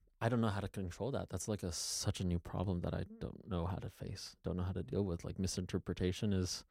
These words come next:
I don't know how to deal with that. All I think that I can do is just let my actions speak loud, speak for themselves, show up as a person of integrity to the best of my ability.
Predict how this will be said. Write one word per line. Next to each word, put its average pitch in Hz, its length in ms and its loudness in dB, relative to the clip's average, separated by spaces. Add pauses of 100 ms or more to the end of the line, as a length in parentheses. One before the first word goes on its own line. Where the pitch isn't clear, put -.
(1000)
I 92 220 4
don't 135 160 8
know 156 100 8
how 165 100 6
to 180 80 2
deal 165 180 2
with 147 100 6
that. 80 220 4
All 107 200 6
I 127 200 6 (160)
think 104 160 0
that 107 100 4
I 98 80 6
can 92 200 2
do 95 180 6
is 104 100 4
just - 200 -4
let - 100 2
my 85 100 2
actions 87 420 0
speak - 220 0
loud, 90 280 4 (180)
speak - 320 0 (160)
for 101 160 4
themselves, 87 640 4 (500)
show 95 280 2
up 98 180 2
as 98 100 4
a 95 60 0
person 98 320 0
of 95 100 2
integrity 95 600 0
to - 120 -4
the 95 60 0
best 92 240 2
of 95 40 0
my 90 120 4
ability. 120 540 4